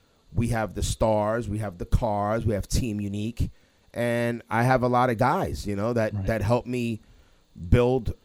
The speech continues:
Speaker 1: the cars and, and able to deliver this for, for our clients.
Speaker 2: Right.
Speaker 1: Uh, to do a great show.
Speaker 2: And there's a specific format.
Speaker 1: Right. Well, I, I mean, it, they cover everything that they gotta cover.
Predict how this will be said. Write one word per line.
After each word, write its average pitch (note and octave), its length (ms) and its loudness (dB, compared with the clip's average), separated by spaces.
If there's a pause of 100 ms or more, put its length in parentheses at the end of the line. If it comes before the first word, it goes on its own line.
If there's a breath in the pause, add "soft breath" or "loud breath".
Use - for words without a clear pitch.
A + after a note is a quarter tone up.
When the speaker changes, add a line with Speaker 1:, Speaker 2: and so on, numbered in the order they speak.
(160)
Speaker 1:
the G#2+ 280 -6
cars A#2 540 0
and, G#2 280 -6
and G2+ 380 -8
able A2+ 320 -2
to A#2+ 100 -2
deliver G#2 460 -2
this A#2 240 -2
for, G2+ 380 -8
for G#2+ 180 -6
our G2+ 160 -4
clients. - 640 -8 (180)
Speaker 2:
Right. F2 220 -8 (440)
Speaker 1:
Uh, G2+ 240 -4
to A#2+ 120 0
do A#2 180 2
a G#2+ 40 -2
great A2+ 220 -4
show. D3+ 340 -2 (600)
Speaker 2:
And B2 100 0
there's B2 180 4
a A#2 60 0
specific B2+ 480 0
format. F2+ 440 -2 (120)
Speaker 1:
Right. F3+ 400 0 (240)
Well, A3 320 2 (140)
I, - 80 -8 (280)
I - 20 -2
mean, F#3+ 280 0
it, D#3+ 160 -4
they F#3 140 4
cover E3+ 320 2
everything A#2+ 340 -4
that G#2+ 100 -8
they A2 100 -2
gotta G2+ 160 -4
cover. A2 420 -2